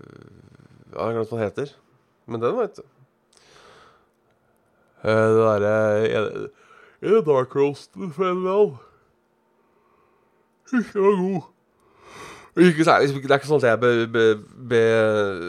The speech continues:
sånn superbevandret i, i kaffeverdenen, ehm, som er litt, eh, det er mulig det var Friele sin.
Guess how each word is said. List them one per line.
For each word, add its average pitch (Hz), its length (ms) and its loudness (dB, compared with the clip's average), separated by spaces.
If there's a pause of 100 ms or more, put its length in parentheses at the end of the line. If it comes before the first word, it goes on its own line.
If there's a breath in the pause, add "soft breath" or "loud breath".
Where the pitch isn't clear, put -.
(1500)
sånn 123 280 -4
superbevandret 113 1040 -4 (280 loud breath)
i, 127 100 -6 (420)
i 120 80 -8
kaffeverdenen, 117 560 -4 (560 soft breath)
ehm, 113 400 -4
som - 160 -10
er 123 120 -6
litt, - 280 -18
eh, 104 560 -4 (840 loud breath)
det 117 220 -8
er 143 160 4
mulig 143 240 0
det 98 80 2
var 117 120 -2
Friele 90 240 -8
sin. 139 220 -4